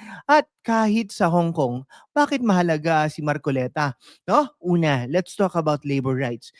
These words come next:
Alam nyo ba na maraming Gen Z at millennials ang nahihirapan makahanap ng disenteng trabaho? Sa Pilipinas, ang unemployment rate ay nasa four point seven percent noong twenty twenty-five.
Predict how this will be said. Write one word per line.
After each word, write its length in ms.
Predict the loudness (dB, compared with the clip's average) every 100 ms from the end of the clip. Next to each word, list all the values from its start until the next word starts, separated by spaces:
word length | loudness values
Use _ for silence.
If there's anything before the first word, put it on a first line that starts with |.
| -16 -4
Alam 240 | 0 2 2
nyo 80 |
ba 240 | 2 2 2
na 80 | 0
maraming 480 | -2 0 -2 -2
Gen 320 | -4 -2 -2 -4
Z 80 | -4 -2
at 80 | -2 -2
millennials 640 | -2 0 0 -2 -4 -6
ang 160 | -10 -6
nahihirapan 720 | -4 -2 0 0 2 0 -2 _ _ _
makahanap 560 | -4 0 2 2 0 -4
ng 160 | -6 -6
disenteng 480 | -4 -4 -4 -6 -8
trabaho? 560 | -6 -4 -2 -2 -4 -6 -14 -20 -4
Sa 160 | -2
Pilipinas, 640 | 0 -2 -2 0 0 0 -2
ang 160 | -6
unemployment 960 | -4 -2 -4 -2 -2 0 2 2 0 -2
rate 240 | -2 -2 -2
ay 80 | -2
nasa 320 | -2 -2 -2
four 240 | 0 0
point 240 | 0 -2 -2
seven 320 | 0 0 0
percent 400 | -4 -6 -6 -8 -14 -20 -2
noong 160 | 0 2
twenty 240 | 0 0
twenty-five. 560 | 0 -2 0 -2 -2